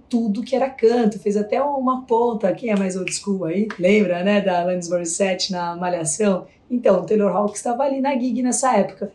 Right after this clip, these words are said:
Enquanto isso, na mesma fase que o Taylor entrou pra Alanis, em Seattle, o Dave Grohl tava ali juntando os cacos depois da morte do vocal da banda e melhor amigo,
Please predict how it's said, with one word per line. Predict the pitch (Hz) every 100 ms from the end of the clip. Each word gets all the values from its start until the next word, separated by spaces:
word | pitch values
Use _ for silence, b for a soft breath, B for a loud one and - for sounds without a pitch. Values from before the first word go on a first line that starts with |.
| -
Enquanto | 269 294 269 226
isso, | 269 269
na | 254
mesma | 262 254 208
fase | 226 220 208
que |
o | 220
Taylor | 220 214 202
entrou | 202 220 269 269 147 -
pra | - 180 170
Alanis, | 196 247 262 196 156 - -
em | 311
Seattle, | - 311 254 240 247 240 247 -
o |
Dave | 226 233 220
Grohl | 214 214 202 208 -
tava | 208 240 233
ali | 208 240 233 -
juntando | 214 185 226 262 - 254 247 285 294
os | -
cacos | - 202 202 208 247 214 - -
depois | 220 226 208 190
da | 190 214
morte | 190 175 180 208
do | 196 190 180
vocal | 170 277 269 311 330
da | 349
banda | 233 254 285 254
e |
melhor | 214 220 208 214
amigo, | 330 220 233